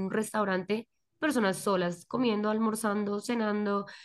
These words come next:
personas solas en un bar tomándose una cerveza, personas solas a cine.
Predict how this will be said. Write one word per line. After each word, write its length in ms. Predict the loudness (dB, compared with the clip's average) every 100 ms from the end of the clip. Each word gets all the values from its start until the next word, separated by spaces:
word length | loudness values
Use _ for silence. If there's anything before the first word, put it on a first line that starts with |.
| -12 0
personas 380 | 4 6 4
solas 360 | 2 2 2 2
en 140 | 4 4
un 100 | 6
bar 240 | 6 4
tomándose 360 | 2 -2 0 0
una 140 | 0
cerveza, 640 | 0 0 0 0 2 0 -2
personas 360 | -4 -2 -2
solas 300 | 0 -2 -2 0
a 120 | 0
cine. 600 | 4 4 6 4 2